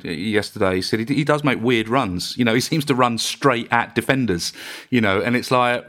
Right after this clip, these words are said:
w-, maybe you need to, to think about that, and maybe that's a confidence issue, or he's not playing as instinctively as he could do. Maybe he's overthinking it. Maybe he's worried about what people, I mean, I don't know. Maybe there's a hundred things going on, but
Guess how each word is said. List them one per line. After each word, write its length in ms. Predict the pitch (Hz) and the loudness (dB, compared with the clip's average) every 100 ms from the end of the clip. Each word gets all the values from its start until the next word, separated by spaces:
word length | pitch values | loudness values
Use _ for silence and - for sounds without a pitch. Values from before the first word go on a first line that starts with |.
| - - | -18 -10
w-, 180 | - | -2
maybe 260 | 131 123 113 | 0 0 0
you 120 | 113 | 0
need 180 | 113 110 | 0 0
to, 120 | - 104 | 0 -2
to 220 | - - | -2 -2
think 240 | 113 98 | 0 0
about 280 | 101 98 92 | -2 -2 0
that, 260 | 107 98 78 | -2 0 0
and 100 | 110 | 0
maybe 220 | 117 101 | 0 -2
that's 200 | 95 - | -4 -4
a 40 | |
confidence 500 | - 101 - 95 - | -4 -4 -2 -4 -2
issue, 300 | 95 - 95 | -4 -2 0
or 80 | 92 | 0
he's 140 | 90 | 0
not 420 | 104 107 - - - | 0 0 -2 -10 -4
playing 360 | 113 104 101 | -2 0 0
as 100 | 95 | -2
instinctively 840 | 95 - - 120 107 - 92 95 92 | -4 -4 -2 -2 -2 -2 0 0 0
as 100 | 90 | -2
he 100 | 92 | -4
could 260 | - 95 | -4 -4
do. 300 | - 92 90 - - - | 0 0 0 -8 -14 -2
Maybe 220 | 107 101 | 0 0
he's 100 | 95 | 0
overthinking 720 | 98 95 92 - 98 90 95 | 0 0 -2 -2 -2 -2 0
it. 220 | 95 92 110 | 0 0 0
Maybe 240 | 101 92 | -2 -2
he's 280 | 101 98 - | -2 -4 -4
worried 340 | 104 98 95 92 | -2 0 0 -2
about 240 | 92 95 | -2 -2
what 160 | 90 - | -6 -4
people, 220 | 92 90 | -4 -2
I 80 | 120 | 0
mean, 160 | 120 | 0
I 80 | 110 | 0
don't 160 | 92 87 | -2 -6
know. 80 | 104 | -4
Maybe 220 | 101 101 | -2 0
there's 140 | 95 | -2
a 40 | 95 | -2
hundred 240 | 95 87 | -2 -2
things 220 | 90 87 | -4 -2
going 280 | 85 85 87 | -2 -2 -2
on, 180 | 85 82 | -2 -2
but 180 | 98 | -2